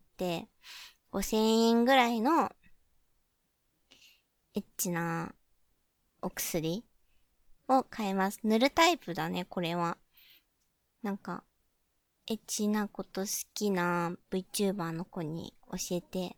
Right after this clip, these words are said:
もらいました。めちゃくちゃ楽しみ。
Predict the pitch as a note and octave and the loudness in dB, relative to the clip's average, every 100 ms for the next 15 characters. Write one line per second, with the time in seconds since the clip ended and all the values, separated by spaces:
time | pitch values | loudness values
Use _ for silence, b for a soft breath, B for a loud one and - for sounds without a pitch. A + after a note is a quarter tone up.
0 | - F#3 F3+ F3+ F#3 F#3+ - - _ _ | -8 -2 0 0 -2 -4 -10 -12 _ _
1 | _ _ _ b b b b _ - A3 | _ _ _ b b b b _ -4 0
2 | A#3+ - C4+ - - C4 - A3+ A3 A3 | 0 0 -4 -6 -8 -8 -6 -4 -2 -2
3 | A3 F3+ D#3+ | 0 -2 -4